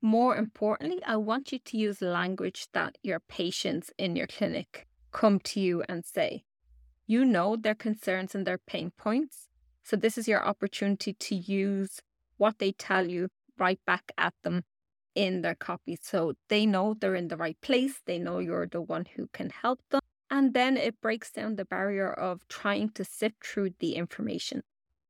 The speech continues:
One of the most important aspects of this is do not use medical jargon.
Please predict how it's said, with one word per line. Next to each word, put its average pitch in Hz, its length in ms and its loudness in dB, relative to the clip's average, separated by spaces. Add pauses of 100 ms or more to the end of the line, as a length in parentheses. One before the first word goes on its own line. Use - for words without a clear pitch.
(160)
One 240 160 6
of 214 100 2
the 220 100 2
most 214 300 4
important 208 460 0
aspects 180 500 -8
of 185 120 -8 (100)
this 208 320 0 (160)
is 185 520 0 (300)
do 208 140 2
not 202 400 4
use 185 260 -2
medical 175 420 -2
jargon. 170 460 -4